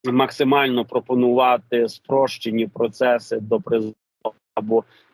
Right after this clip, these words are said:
е, максимально сприяти на сторону ухилянтів, але чомусь не дума-,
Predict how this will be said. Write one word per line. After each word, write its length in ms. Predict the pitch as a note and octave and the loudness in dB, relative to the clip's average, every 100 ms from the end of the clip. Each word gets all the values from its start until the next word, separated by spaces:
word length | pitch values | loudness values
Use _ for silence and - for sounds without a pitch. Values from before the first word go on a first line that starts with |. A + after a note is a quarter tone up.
| - | -2
е, 180 | A2+ A#2 | 0 2
максимально 880 | A#2+ A#2 C#3 C3+ C3+ C3+ B2 A#2 A2 | 2 0 0 4 4 4 2 0 -2
сприяти 640 | - A#2+ B2 B2 A#2 A#2 G2+ | -2 2 4 2 2 -4 -4
на 80 | B2 | -2
сторону 400 | - B2+ A#2+ B2 | 0 2 2 0
ухилянтів, 680 | A2 C3 C#3 D3 D3 C3 A#2+ | 0 0 2 2 0 -2 0
але 420 | A#2 A#2 B2+ C3+ - _ _ | 2 2 2 0 -4 _ _
чомусь 440 | - B2+ C3 C3 - | -4 0 2 0 0
не 140 | B2+ | 0
дума-, 400 | A#2 C3+ C#3 C3 | 2 4 4 2